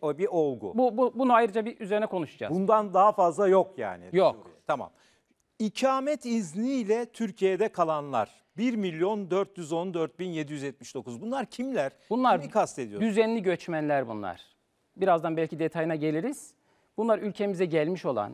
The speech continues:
Speaker 2: yasal yollarla gelmiş, vize almış, efendim ülkemizde gelmiş, ikamet izni almış, düzenli göçmen kapsamındaki yabancılar. İçinde öğrenciler var, e, normal çalışanlar var, iş adamları var, aile birleşimi kapsamında gelmiş olanlar var,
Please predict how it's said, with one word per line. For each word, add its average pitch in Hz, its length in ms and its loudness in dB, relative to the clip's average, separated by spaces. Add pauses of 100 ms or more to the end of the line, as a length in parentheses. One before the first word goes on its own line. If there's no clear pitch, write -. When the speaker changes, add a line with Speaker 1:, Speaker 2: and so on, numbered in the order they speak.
Speaker 2:
yasal 165 420 0
yollarla 135 400 -2
gelmiş, 107 640 -6
vize 151 260 0
almış, 151 680 -2 (600)
efendim 151 480 -2
ülkemizde 160 500 -2
gelmiş, 151 380 0
ikamet 143 500 -4
izni 151 200 -4
almış, 160 460 -2 (680)
düzenli 202 380 2
göçmen 196 500 -2
kapsamındaki 170 600 -4
yabancılar. 120 560 -2
İçinde 202 360 -4
öğrenciler 165 580 2
var, 151 460 0 (460)
e, 131 260 -4
normal 180 320 2
çalışanlar 160 560 0
var, 151 260 2
iş 202 120 -4
adamları 165 440 2
var, 143 200 2
aile 170 320 2
birleşimi 180 420 -2
kapsamında 165 540 -2
gelmiş 160 340 0
olanlar 160 300 2
var, 156 240 2